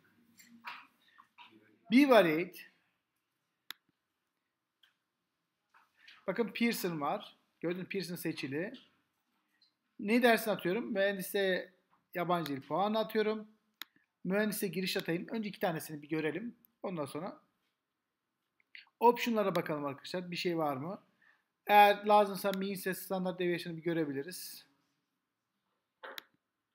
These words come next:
Okey'e bastığımız zaman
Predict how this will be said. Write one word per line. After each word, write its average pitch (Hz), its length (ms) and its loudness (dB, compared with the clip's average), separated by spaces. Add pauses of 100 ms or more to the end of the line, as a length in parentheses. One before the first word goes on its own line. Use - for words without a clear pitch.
(2000)
Okey'e 190 400 -4
bastığımız 143 420 -6
zaman 160 380 -10